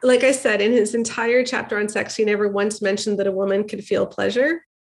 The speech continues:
And he, he even said, "Why would you deprive your husband of something which takes such a short amount of time and makes him so happy?" And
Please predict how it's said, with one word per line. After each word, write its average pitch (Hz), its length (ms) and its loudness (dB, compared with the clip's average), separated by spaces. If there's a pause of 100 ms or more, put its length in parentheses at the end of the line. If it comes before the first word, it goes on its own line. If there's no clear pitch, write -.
(840)
And 254 140 6
he, 247 180 4
he 233 180 0
even 247 440 2
said, 214 400 -2
"Why 202 320 -2
would 226 180 2
you 240 80 0
deprive 220 360 -2
your 214 100 0
husband 196 340 -2
of 196 140 -4
something 190 500 -2
which 196 180 -2
takes - 280 -4
such 196 220 -2
a 208 40 2
short 202 240 0
amount 190 240 0
of 180 80 -4
time 196 460 0
and 196 160 0
makes 196 240 -4
him 202 140 -2
so 196 240 -2
happy?" 180 500 0
And 202 260 -2